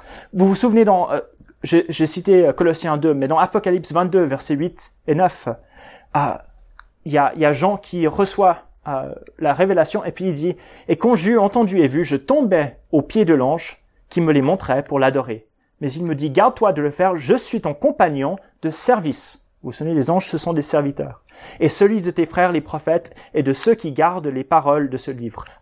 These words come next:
Adore Dieu. » Jésus ne dit jamais cela. Jésus, quand on se prosterne devant lui, il dit jamais, « Je suis qu'un simple serviteur, adore Dieu. » Lui, il dit, « J'accepte cette adoration qui revient à Dieu. » Mais les anges ne méritent pas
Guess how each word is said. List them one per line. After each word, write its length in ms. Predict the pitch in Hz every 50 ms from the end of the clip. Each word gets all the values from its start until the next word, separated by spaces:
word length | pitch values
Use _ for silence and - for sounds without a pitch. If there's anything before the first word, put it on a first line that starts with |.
| - -
Adore 680 | 233 254 165 135 113 120 139 139 139 - - - _ _ _ _ -
Dieu. » 220 | 143 120 123 113 107 _ _ _ _ _ _ _ _ _ _ _ _ _ 214 156 151 _ _ _ _ _ - - - _ _ _ _ _ _ _ -
Jésus 340 | - 123 180 226 226 240 233
ne 100 | 190 170
dit 200 | 143 151 170 147
jamais 240 | 151 143 135 135 127
cela. 240 | - - 117 - - _ _ _ _ _ _ _ _ _ _ _ _ _ _ _ - _ _
Jésus, 400 | - 139 180 180 160 175 240 226
quand 220 | - 208 190 -
on 60 | 180
se 100 | - -
prosterne 400 | 160 - - 196 185 - 190 180
devant 160 | 165 147 156 156
lui, 160 | 160 185 165
il 60 | 165
dit 140 | 139 175 165
jamais, « 360 | 131 165 170 180 202 208 208 - - -
Je 180 | - - 170
suis 260 | 170 - - - - -
qu'un 120 | 165 156
simple 280 | 151 - 175 165 - -
serviteur, 460 | - - 156 147 143 - 156 147 147 -
adore 260 | 151 139 139 135 135
Dieu. » 200 | 123 - 135 127 - _ _ _ _ _ _ _ _ -
Lui, 180 | 143 165 240 233
il 60 | 180
dit, « 260 | 147 135 185 202 190 - - - _ _ - -
J'accepte 500 | 120 143 143 147 - 233 233 233 233 -
cette 400 | - - - - - 156 147 147
adoration 540 | 143 139 147 139 139 139 - - 151 151
qui 180 | 147 - - 156
revient 240 | 151 - 139 131 131
à 140 | 127 120 123
Dieu. » 200 | 117 123 123 - _ _ - - - - -
Mais 120 | - 147 151
les 220 | 156 156 139 165
anges 300 | 220 262 262 233 - -
ne 140 | 165 143 143
méritent 500 | 143 147 165 214 247 240 233 214 - -
pas 280 | - 104 113 175 -